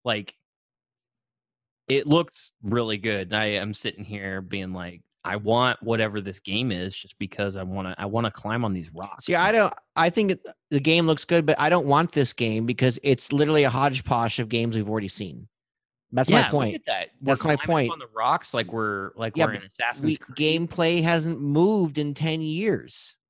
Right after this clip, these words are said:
Speaker 2: Like, when
Speaker 1: So
Speaker 2: did that gameplay mechanic come in?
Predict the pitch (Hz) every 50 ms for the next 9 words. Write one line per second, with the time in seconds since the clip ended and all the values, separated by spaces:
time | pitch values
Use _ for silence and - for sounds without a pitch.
0 | _ _ _ _ _ _ _ - 131 127 127 127 - - - 127 123 143 160 220
1 | 220 214 196 180 180 - - - 139 156 160 170 170 160 - 165 156 147 147 139
2 | - 160 151 143 131 - - 151 147 151 151 147 143 135